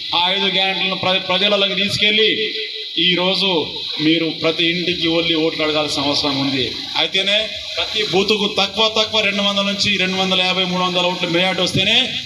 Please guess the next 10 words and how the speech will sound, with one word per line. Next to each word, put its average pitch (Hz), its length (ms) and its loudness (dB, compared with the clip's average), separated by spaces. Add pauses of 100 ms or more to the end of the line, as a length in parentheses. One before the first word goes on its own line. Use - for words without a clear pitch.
(240)
మన 180 120 0
నారాయణఖేడ్ 185 480 0
నుంచి 180 260 -2
యాభై 175 220 2
నుంచి 175 240 -2
అరవై 165 160 2
వేల 165 140 2
మెజారిటీ 160 400 0
రావడం 160 260 2
జరుగుతుంది. 151 520 0